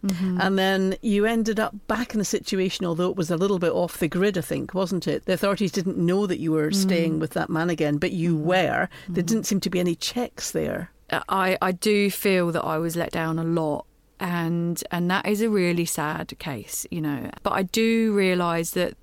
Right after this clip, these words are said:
Speaker 1: there were things that they couldn't have been aware of. It's, it's a difficult one, really, because sometimes the perpetrators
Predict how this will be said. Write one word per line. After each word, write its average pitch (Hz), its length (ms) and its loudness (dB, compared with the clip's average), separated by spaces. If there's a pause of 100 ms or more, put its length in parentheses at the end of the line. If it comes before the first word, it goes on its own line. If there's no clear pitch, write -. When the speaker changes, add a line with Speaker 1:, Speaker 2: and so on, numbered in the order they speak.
(160)
Speaker 1:
there 175 380 0
were 165 160 -2
things 170 320 -2
that - 100 -6
they 160 140 -2
couldn't 185 360 0
have 175 140 -4
been 185 140 0
aware 175 400 0
of. 190 320 -2 (600)
It's, 202 200 2
it's 208 220 0
a 220 40 2
difficult 202 440 0
one, 170 220 0
really, 170 220 2
because 180 460 0 (220)
sometimes 180 640 0
the 175 100 -4
perpetrators 165 960 -4